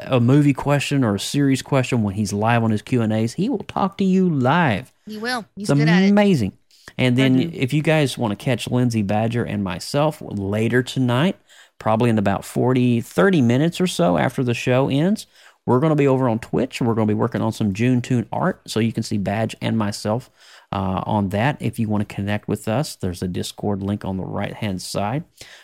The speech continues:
Speaker 1: But with all that said, I believe it is time to wrap it up officially. Austin Burke, I pass it to you.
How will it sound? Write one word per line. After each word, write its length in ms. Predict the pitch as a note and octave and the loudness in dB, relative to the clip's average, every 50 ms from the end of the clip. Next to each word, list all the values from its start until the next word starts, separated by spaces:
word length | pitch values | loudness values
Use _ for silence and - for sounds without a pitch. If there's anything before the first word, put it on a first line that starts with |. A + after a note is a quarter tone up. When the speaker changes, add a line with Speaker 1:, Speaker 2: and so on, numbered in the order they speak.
| _ _ - | _ _ -4
Speaker 1:
But 220 | - G2+ G2+ G#2+ | -2 -2 0 0
with 140 | G#2+ A2+ - - | 0 -2 0 0
all 240 | - E3 F#3+ G#3 G3 | 2 4 4 4 4
that 220 | G3+ G3+ F#3 F3+ - | 4 2 2 0 -4
said, 560 | - - F#3 F#3 G3+ G#3+ G#3+ F#3+ E3 C3 - _ | -4 0 2 4 4 4 4 2 0 -2 -6 _
I 200 | - G#2+ A2+ B2 B2 | -6 -2 -2 0 0
believe 920 | A#2 A2 A2+ G#2+ G#2+ A2 A#2+ C#3+ F#3+ G#3+ F#3 C#3 C3+ E3 F#3 F3+ F3 F3 - | 0 0 -2 0 0 0 2 2 2 2 2 2 2 2 0 0 -2 -4 -4
it 120 | D3 C#3+ | -4 -2
is 220 | C#3 C3+ C3 - - | -2 -2 -2 -4 -8
time 380 | - - C#3 D3+ D#3 D#3+ D#3+ | -8 -6 -4 -2 -2 -2 -4
to 140 | - - C#3+ | -4 -4 -4
wrap 440 | B2 A#2 A2+ A#2 B2 C3+ C#3+ - - | -4 -2 -4 -4 -4 -4 -4 -4 -4
it 160 | - - - - | -6 -6 -6 -4
up 200 | - C#3 D3 - - | -4 -4 -4 -4 -8
officially. 680 | C3+ B2 - - - D#3 F3+ - - E3+ C3+ G#2+ F#2+ E2+ - | -10 -10 -8 -4 -4 -2 -2 -2 -4 -4 -2 -2 -2 -2 -4
Austin 440 | G#2+ A2 C#3+ D3+ - - C#3 B2 | -4 -6 -6 -6 -2 0 0 0
Burke, 340 | A#2 - F#3 F3 - - - - | 2 2 0 0 -2 -6 -14 -10
I 220 | - G#2 G2+ G2 G#2 | -6 -6 -4 -6 -6
pass 400 | - - - C#3 D#3+ E3 - - | -6 -4 -2 0 0 0 -2 -4
it 140 | - - - | -8 -8 -8
to 140 | - F#2 | -8 -6
you. 420 | G2+ G2+ A2 D3 F#3 G3 C#3 - | -4 -2 0 2 2 2 0 0